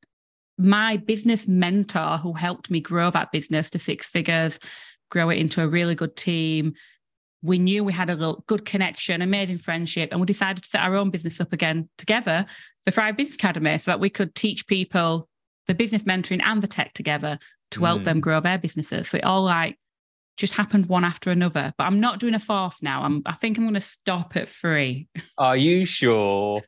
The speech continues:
Speaker 1: <laughs> I think I'm gonna stop there.
Speaker 2: Oh, fantastic. So, lovely. So you can see the sort of natural progression of that.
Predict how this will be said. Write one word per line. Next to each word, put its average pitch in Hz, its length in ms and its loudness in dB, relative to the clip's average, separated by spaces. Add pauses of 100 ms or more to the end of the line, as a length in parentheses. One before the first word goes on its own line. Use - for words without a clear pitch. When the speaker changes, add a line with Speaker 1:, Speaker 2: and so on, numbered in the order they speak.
Speaker 1:
<laughs> - 120 -14
I 220 80 2 (320)
think 370 320 0
I'm 294 100 6
gonna 254 220 4
stop 190 340 0
there. 165 320 0 (1500)
Speaker 2:
Oh, 139 440 -2
fantastic. 113 760 -8 (200)
So, - 180 -6 (800)
lovely. 151 420 2
So 127 140 -2
you 127 280 -4
can 135 60 -4
see 143 120 -2
the 165 60 -2
sort 127 220 -4
of 131 60 -8
natural 135 400 -6
progression 110 760 -6
of 107 240 -6
that. 85 280 -6